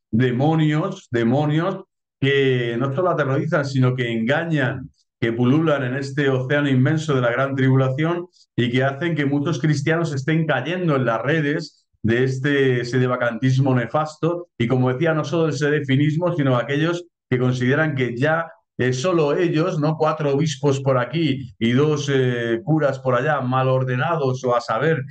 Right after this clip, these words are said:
de qué forma ordenada, eh,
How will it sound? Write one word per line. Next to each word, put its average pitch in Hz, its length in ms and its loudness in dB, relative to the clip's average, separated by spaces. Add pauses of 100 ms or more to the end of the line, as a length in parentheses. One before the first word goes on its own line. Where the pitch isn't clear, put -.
(160)
de 120 140 -2
qué 135 100 2
forma 139 380 0
ordenada, 147 560 0 (280)
eh, 117 680 0